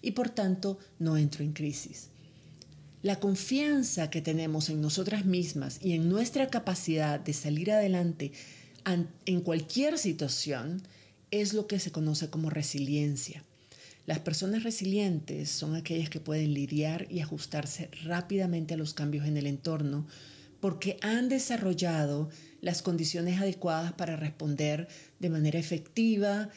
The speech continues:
a esos cambios y tienen la capacidad de mantener la perspectiva y una actitud estratégica ante situaciones que son adversas. Eso significa de que saben cómo manejar su mente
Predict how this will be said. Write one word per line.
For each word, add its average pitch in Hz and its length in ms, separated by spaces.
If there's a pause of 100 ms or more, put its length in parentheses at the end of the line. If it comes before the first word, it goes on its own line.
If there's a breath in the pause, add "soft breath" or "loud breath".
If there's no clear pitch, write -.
(260 loud breath)
a 156 180
esos 175 300
cambios 180 640
y 196 140
tienen 240 400
la 233 100
capacidad 175 580
de 190 120
mantener 170 500
la 190 160
perspectiva 170 1200 (320 loud breath)
y 196 100
una 214 160
actitud 208 460 (100)
estratégica 214 1120 (360 loud breath)
ante 185 240
situaciones 175 560
que 196 100
son 151 240
adversas. 165 680 (600 loud breath)
Eso 226 240
significa 220 880
de 180 160
que 185 100
saben 190 360
cómo 214 340
manejar 180 540
su - 240
mente 220 720